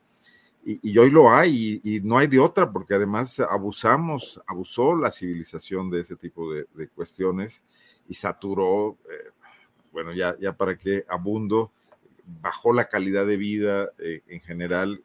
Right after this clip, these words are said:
junto con los beneficios económicos que multiplicó, ¿no? Entonces, ¿qué va a pasar en el futuro con esas megaobras? Yo creo que vamos a tener, no descarto,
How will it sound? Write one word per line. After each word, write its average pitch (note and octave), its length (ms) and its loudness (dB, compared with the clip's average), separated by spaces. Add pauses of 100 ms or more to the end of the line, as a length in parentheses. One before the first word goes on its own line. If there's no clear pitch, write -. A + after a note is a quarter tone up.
junto E2+ 180 -10
con E2+ 120 -4
los E2+ 100 -8
beneficios F#2 420 -6
económicos B2+ 580 -2
que G#2 100 -4
multiplicó, G#2 680 -6
¿no? B2+ 280 -8 (760)
Entonces, - 800 4 (420)
¿qué C#3+ 140 8
va C#3+ 100 6
a C#3+ 80 -2
pasar B2+ 420 -2
en B2+ 140 -6
el G2 80 -10
futuro A#2 420 -8
con G#2+ 160 -8
esas A2 260 -8
megaobras? G2+ 420 -4
Yo A#2+ 120 -6
creo B2+ 120 -8
que A2+ 60 -8
vamos A2+ 160 -10
a G2+ 60 -10
tener, G2 400 -10 (560)
no A#2 220 0
descarto, A2 760 -6